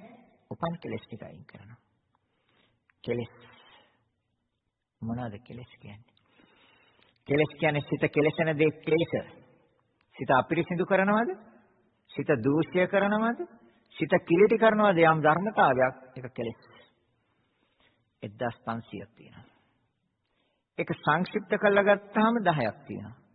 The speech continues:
ලෝභයවත් ආශාව එකක්.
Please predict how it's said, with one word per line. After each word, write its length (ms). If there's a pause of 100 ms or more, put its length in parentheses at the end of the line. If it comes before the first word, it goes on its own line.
(1300)
ලෝභයවත් 640
ආශාව 400
එකක්. 140